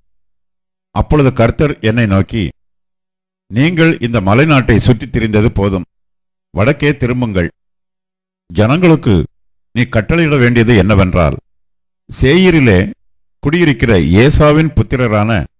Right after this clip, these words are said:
உங்கள் சகோதரரின் எல்லையை கடக்கப் போகிறீர்கள். அவர்கள் உங்களுக்கு பயப்படுவார்கள்.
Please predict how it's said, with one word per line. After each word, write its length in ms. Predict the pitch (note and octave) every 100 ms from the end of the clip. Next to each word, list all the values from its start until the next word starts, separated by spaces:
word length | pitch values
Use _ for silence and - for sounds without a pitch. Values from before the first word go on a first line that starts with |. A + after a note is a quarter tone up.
| _ _ _
உங்கள் 320 | A2+ B2 A2+ -
சகோதரரின் 680 | A2 D#3 E3+ D#3 D3 D3
எல்லையை 420 | G#2 A#2 B2 A2 -
கடக்கப் 360 | G#2 B2+ D#3
போகிறீர்கள். 560 | A#2+ A2+ G2 F#2+ F#2+ - _ _ _ _ _ _
அவர்கள் 380 | - A#2+ E3 D3+
உங்களுக்கு 440 | - A2+ B2 A2+ A2+
பயப்படுவார்கள். 800 | F#2 A2 C3 A#2+ G#2 F#2 E2